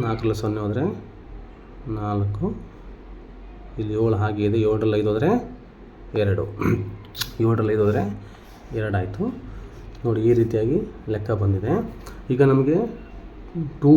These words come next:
ಪಾಯಿಂಟ್ ಫೋರ್ ಫೈವ್ ಬಂತು. ಇದನ್ನು ನಾವು ಈ ಭಿನ್ನರಾಶಿ ರೂಪ ಮಾಡಬೇಕಂದ್ರೆ ಇಲ್ಲಿ ಪೂರ್ಣಾಂಕ ಇದೆ, ಈ ಪಾಯಿಂಟಿಂದ ಬಂದಿರತಕ್ಕಂಥದ್ದು ನಾಲ್-, ನಾಲ್ಕು, ಐದು, ಇದನ್ನು ನಾಲ್ಕು, ಐದನ್ನು ನಾವು ಏನು ಮಾಡಬೇಕು ಇವಾಗ? ಭಿನ್ನರಾಶಿಗೆ ಪರಿವರ್ತನೆ ಮಾಡ್ಕೋಬೇಕು. ಅಂದರೆ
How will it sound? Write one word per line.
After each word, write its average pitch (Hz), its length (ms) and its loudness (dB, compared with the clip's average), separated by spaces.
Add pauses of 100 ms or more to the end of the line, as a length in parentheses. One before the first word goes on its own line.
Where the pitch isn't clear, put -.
(100)
ಪಾಯಿಂಟ್ 170 300 8 (100)
ಫೋರ್ 131 300 6
ಫೈವ್ 120 260 8
ಬಂತು. 98 260 2 (520)
ಇದನ್ನು 160 300 12
ನಾವು 101 220 2 (280)
ಈ 120 120 0
ಭಿನ್ನರಾಶಿ 135 460 4
ರೂಪ 120 200 2
ಮಾಡಬೇಕಂದ್ರೆ 107 500 0 (640)
ಇಲ್ಲಿ 139 160 6 (120)
ಪೂರ್ಣಾಂಕ 135 440 8 (120)
ಇದೆ, 101 160 4 (680)
ಈ 120 40 6 (300)
ಪಾಯಿಂಟಿಂದ 139 460 6
ಬಂದಿರತಕ್ಕಂಥದ್ದು 131 640 4 (340)
ನಾಲ್-, 113 220 2 (120)
ನಾಲ್ಕು, 123 340 2 (280)
ಐದು, 127 200 8 (140)
ಇದನ್ನು 127 260 4 (580)
ನಾಲ್ಕು, 123 260 4
ಐದನ್ನು 120 160 6
ನಾವು 117 120 6
ಏನು 117 80 4
ಮಾಡಬೇಕು 110 240 2
ಇವಾಗ? 113 160 4 (760)
ಭಿನ್ನರಾಶಿಗೆ 120 640 6 (180)
ಪರಿವರ್ತನೆ 113 380 2
ಮಾಡ್ಕೋಬೇಕು. 98 460 0
ಅಂದರೆ 120 200 2